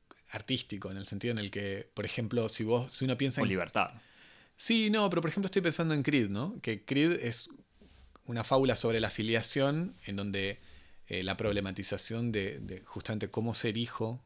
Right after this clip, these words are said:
Speaker 1: cómo estar a la altura del legado familiar, cómo es-, se, está tan problematizado en la historia de los personajes como en la puesta en escena,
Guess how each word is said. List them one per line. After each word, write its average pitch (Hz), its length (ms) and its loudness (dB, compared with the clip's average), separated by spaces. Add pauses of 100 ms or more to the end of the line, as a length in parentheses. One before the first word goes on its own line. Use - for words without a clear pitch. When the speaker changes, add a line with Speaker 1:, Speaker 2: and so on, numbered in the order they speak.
Speaker 1:
cómo 110 200 -2
estar 104 220 -2
a 101 40 0
la 98 80 -2
altura 98 360 -2
del 95 160 -2
legado 98 360 0
familiar, 101 680 -2
cómo 95 180 -8
es-, - 80 -14 (460)
se, 117 300 -2 (460)
está - 360 -2
tan 147 180 6
problematizado 117 840 4
en 101 60 0
la 98 80 2
historia 120 380 2
de 113 60 6
los 110 120 -2
personajes 113 680 -4
como 98 240 -2
en 98 60 -2
la 92 100 -4
puesta - 220 -4
en 104 60 -2
escena, 95 400 0